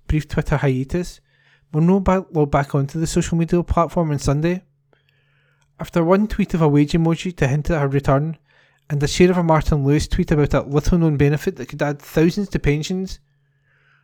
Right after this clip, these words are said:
the bootstrap cook launched into a defence of the S N P leader.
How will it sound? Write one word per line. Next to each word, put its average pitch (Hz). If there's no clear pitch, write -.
the 160
bootstrap 185
cook 160
launched 151
into 160
a 151
defence 143
of 147
the -
S 143
N 143
P 147
leader. 160